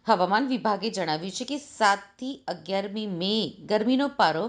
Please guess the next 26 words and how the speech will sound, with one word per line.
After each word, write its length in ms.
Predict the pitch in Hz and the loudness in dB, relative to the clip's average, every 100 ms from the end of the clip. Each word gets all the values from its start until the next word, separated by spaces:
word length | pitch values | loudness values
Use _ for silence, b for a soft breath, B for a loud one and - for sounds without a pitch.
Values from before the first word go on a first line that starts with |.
| B B B | B B B
તેતાલીસ 460 | 226 - 233 262 262 | -10 -4 -2 -2 -8
ડિગ્રી 340 | - - 175 | -12 -8 -8
સુધી 340 | 202 165 185 196 | -8 -10 -8 -6
પહોંચવાની 520 | 202 175 147 151 196 | -4 -4 0 0 0
સંભાવના 500 | 226 175 151 135 135 | 0 2 2 2 0
છે. 200 | 123 - - _ _ B B B B B | -4 -6 -12 _ _ B B B B B
હવામાન 380 | 185 175 208 269 | 4 4 4 0
શાસ્ત્રી 500 | - 202 190 202 - - | 0 0 0 -8 -10 -6
અંબાલાલ 440 | 226 254 294 311 | 0 4 4 2
પટેલના 480 | 311 190 165 170 190 | 0 -4 -2 -2 -4
જણાવ્યા 340 | 160 151 143 | -4 -4 -4
મુજબ 380 | 156 165 180 151 - B B | -6 -4 -2 -2 -4 B B
રાજ્યમાં 500 | - 226 220 262 285 | 2 2 2 -2 -2
છેલ્લા 280 | 277 240 170 | -4 -4 -4
ચોવીસ 460 | 165 190 185 247 240 - | -4 -6 -4 -6 -8 -6
કલાકથી 440 | 165 180 190 160 - - | 0 0 -2 -12 -6 0
વાદળછાયું 520 | 180 220 247 269 240 | 2 2 0 0 0
વાતાવરણ 500 | 185 151 151 147 196 | 0 0 -2 -2 -4
સર્જાયું 520 | 220 185 151 151 139 | -4 -4 -2 -2 0
રહેશે, 340 | 139 123 - 101 - B B B B | -2 -6 -6 -10 -14 B B B B
પણ 180 | 165 | 0
તેના 260 | 185 190 214 | 2 4 4
પછી 360 | 220 196 - 180 | 2 -4 -4 -2
વાદળો 440 | 156 151 180 208 - | 0 0 -2 -2 -4
હટી 240 | 156 240 | -6 -4
જશે 380 | 214 180 - 247 | 0 0 2 0